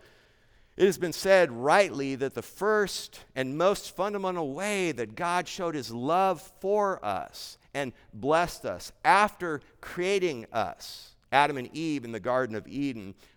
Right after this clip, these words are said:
was speaking to us. The first and most fundamental way that God demonstrated his love for Adam and Eve after creating them was speaking to them. You see,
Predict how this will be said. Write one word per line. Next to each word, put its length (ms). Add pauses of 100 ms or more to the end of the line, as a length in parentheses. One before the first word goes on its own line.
was 400
speaking 640
to 200
us. 360 (460)
The 200 (180)
first 400
and 100
most 300
fundamental 520
way 440
that 180
God 440 (280)
demonstrated 680
his 180
love 520 (240)
for 200
Adam 480
and 160
Eve 340 (240)
after 680 (160)
creating 420
them 380 (200)
was 300
speaking 920 (260)
to 200
them. 320 (540)
You 100
see, 360